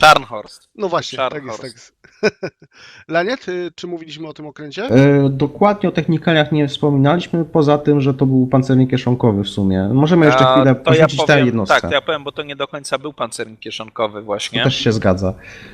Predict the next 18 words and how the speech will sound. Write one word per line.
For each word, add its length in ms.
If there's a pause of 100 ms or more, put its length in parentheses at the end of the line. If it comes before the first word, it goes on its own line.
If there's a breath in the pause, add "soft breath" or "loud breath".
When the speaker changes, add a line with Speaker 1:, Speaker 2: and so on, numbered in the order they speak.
(400 loud breath)
Speaker 1:
A, 600
tak, 200
to 80
znaczy 340 (220)
w 100
ogóle 220
powstanie, 600
e, 280
powstanie 460
tej 140
klasy 360
to 140
była 140
z 60
kolei 240
znowu 280
odpowiedź 580
na 720